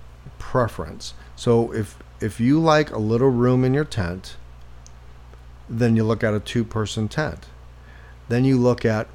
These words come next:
weight. Well, I wanna go lightweight. So then you start looking at different types of lightweight two-person tents.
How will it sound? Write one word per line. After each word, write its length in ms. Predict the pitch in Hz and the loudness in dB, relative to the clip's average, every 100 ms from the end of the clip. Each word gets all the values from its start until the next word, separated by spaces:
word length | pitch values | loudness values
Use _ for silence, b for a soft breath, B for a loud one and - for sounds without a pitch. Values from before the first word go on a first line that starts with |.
| - | -12
weight. 640 | 95 95 107 95 - - - - - - | -6 -2 -2 -6 -12 -16 -16 -20 -20 -12
Well, 340 | 92 98 117 - - - - - - - - | -6 -2 -4 -6 -20 -20 -20 -20 -20 -20 -12
I 100 | 98 | -6
wanna 300 | 95 117 160 | -2 0 -2
go 220 | 147 147 | 0 0
lightweight. 760 | 139 127 131 90 101 143 - - - b b | 2 0 -2 -2 -2 -2 -4 -14 -20 b b
So 220 | - 98 92 | -10 -10 -6
then 220 | 113 127 | 0 2
you 140 | 151 151 | 2 0
start 320 | - 135 117 | 0 0 0
looking 500 | 101 104 - 117 113 | 0 -4 0 0 0
at 500 | 101 104 98 98 95 | -4 -4 -4 -6 -8
different 400 | - 104 120 113 | -6 -4 -4 -6
types 400 | - 101 101 101 - | -4 -4 -2 -6 -10
of 180 | 98 92 | -12 -10
lightweight 760 | 85 82 113 143 101 104 110 - - - - - | -8 -2 -2 -2 -4 -4 -4 -8 -20 -20 -20 -16
two-person 640 | - 110 - 101 101 107 98 | -4 -4 -4 -6 -4 -4 -4
tents. 480 | 95 80 - - | -6 -8 -10 -16